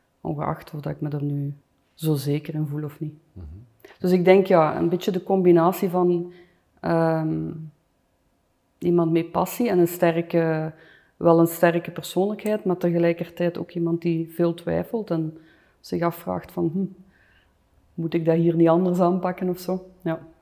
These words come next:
Speaker 2: Mhm. Dus, dus het kan perfect een sterke wil in combinatie met een onzekerheid, of hoe? Dat kan
Speaker 1: Naar mijn gedacht wel, want
Speaker 2: Ja.
Speaker 1: dat is toch wat, eh, wat ik in mezelf zie.
Speaker 2: Ja, dat is
Speaker 1: Ja.
Speaker 2: een mooie paradox eigenlijk, hè? Want uiteindelijk zou je denken, iemand die weet wat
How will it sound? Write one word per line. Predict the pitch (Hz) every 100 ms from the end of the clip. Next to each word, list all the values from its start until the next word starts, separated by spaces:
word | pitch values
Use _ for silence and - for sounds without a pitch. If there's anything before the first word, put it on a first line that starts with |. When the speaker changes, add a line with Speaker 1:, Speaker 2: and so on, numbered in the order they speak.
| -
Speaker 2:
Mhm. | 78 95 147 _ - _
Dus, | 107 101
dus | 101 87
het | 87
kan | - 90 82
perfect | - - 92 - - -
een | 90 82
sterke | - - 85 78 - 78
wil | 82 98 107 95
in | 90 82
combinatie | 92 85 80 87 90 -
met | 87 85 - 90
een | 82 85 _ _
onzekerheid, | 92 85 78 82 - 76 73 -
of | -
hoe? | - 80 80 -
Dat | 82 80
kan | 85 85 85 - _ _ _ _ _ -
Speaker 1:
Naar | 139 139
mijn | 147 160
gedacht | 190 208 214
wel, | 285 208
want | 151 -
Speaker 2:
Ja. |
Speaker 1:
dat | -
is | 160
toch | - 180
wat, | 180
eh, | 180 180 180 - - _ _ _ - -
wat | 170
ik | 170
in | 180
mezelf | 175 170 170 175 175
zie. | - 185 - _ -
Speaker 2:
Ja, | 101
dat | - _ _ -
is | 80
Speaker 1:
Ja. |
Speaker 2:
een | 85
mooie | 87 87
paradox | - 87 82 98 -
eigenlijk, | 92 87 82 80
hè? | 156
Want | 170 87
uiteindelijk | 78 85 87 -
zou | 85
je | 80
denken, | 85 92 104
iemand | 98 90 82
die | 85 82
weet | 87 80
wat | 82 80 _